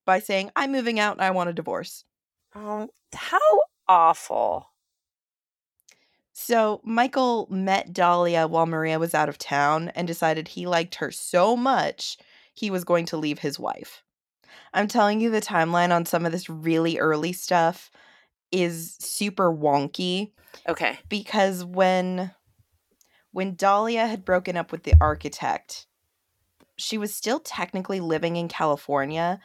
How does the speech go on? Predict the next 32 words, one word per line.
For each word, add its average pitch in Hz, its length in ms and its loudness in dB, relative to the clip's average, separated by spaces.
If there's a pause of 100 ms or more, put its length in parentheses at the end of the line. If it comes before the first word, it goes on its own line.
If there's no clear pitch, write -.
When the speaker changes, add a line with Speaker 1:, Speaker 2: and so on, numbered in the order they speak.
(240)
Speaker 1:
but 185 120 -4
she 208 160 -4
had 202 180 -6
flown 185 540 2
to 196 140 -10
Florida 151 760 0 (340)
s-, - 100 -18
to - 180 -4
see 156 220 -4
Michael. - 520 -4 (480)
Speaker 2:
Okay. 165 460 -6 (400)
Speaker 1:
So 190 640 2 (540)
Michael 208 720 -2
had 175 320 0
a 175 60 -2
house 160 440 -2
in 160 200 -8
Boca 151 260 -6
Raton, 143 680 -6 (600)
and 165 580 -2
Dahlia 175 800 2
would 170 140 -2
end 165 200 -4
up 160 160 -2
spending 160 500 -4
so 160 280 -2
much 156 280 -4
time 147 340 -2
there 135 340 2
instead 151 380 -6
of 151 80 -10
California 151 880 -2